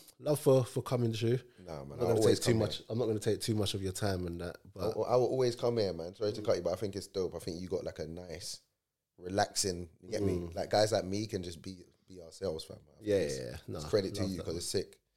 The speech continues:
Speaker 2: Normally, I don't like chatting, especially about football, but it's, when I talk to you, it's just like
Speaker 1: Mm.
Speaker 2: when I talk with my
Speaker 1: This
Speaker 2: friends.
Speaker 1: is
Speaker 2: You get me?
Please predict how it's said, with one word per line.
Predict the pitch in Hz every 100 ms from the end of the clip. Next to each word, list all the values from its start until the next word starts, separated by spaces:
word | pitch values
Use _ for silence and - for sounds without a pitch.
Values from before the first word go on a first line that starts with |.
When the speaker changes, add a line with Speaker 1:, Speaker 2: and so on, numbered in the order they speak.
| _ _
Speaker 2:
Normally, | 95 101
I | 101
don't | 107 98
like | 104 92 -
chatting, | - - 85 85 78 _ _ _
especially | - - 90 -
about | 82 -
football, | 95 65 64
but | - _ _ _ _ _ _
it's, | 80 -
when | 95 98
I |
talk | 98 113 101
to | 92
you, | 90
it's | -
just | 87
like | 117
Speaker 1:
Mm. | 113 101
Speaker 2:
when | 82
I |
talk | 82 92
with | 82
my | 80
Speaker 1:
This | 101 87
Speaker 2:
friends. | 80
Speaker 1:
is |
Speaker 2:
You | 80
get | 85
me? | 80